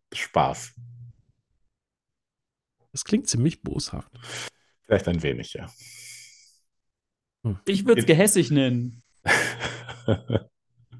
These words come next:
Speaker 1: Vielleicht ein bisschen rachlustig.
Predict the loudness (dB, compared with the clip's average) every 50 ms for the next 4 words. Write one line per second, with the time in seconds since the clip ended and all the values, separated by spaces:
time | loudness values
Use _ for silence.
0 | -10 -8 -8 -8 -8 -10 -14 -18 -20 _ _ _ _ _ _ _ _ _ _ _
1 | _ 4 6 8 8 8 8 8 6 4 4 4 2 2 4 4 4 4 4 0
2 | -2 -2 -2 -8